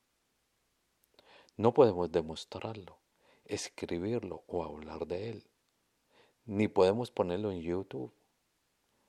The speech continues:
A lo sumo podemos tener una imagen interior de él. El silencio es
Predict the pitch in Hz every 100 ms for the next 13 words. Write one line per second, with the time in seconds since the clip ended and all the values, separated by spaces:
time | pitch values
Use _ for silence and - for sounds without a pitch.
0 | _ _ _ 85 82 - 127 113 - 87
1 | 85 107 - 87 85 90 92 95 92 98
2 | 110 101 82 _ _ _ - 98 82 78
3 | 78 78 78 82 87 98 82 - _ _
4 | _ _ _ _ _ _ _ _ _ _
5 | _ _ _ _ _ _ _ _ _ _
6 | _ _ _ - - - - - 92 -
7 | - 90 123 139 - 92 107 117 -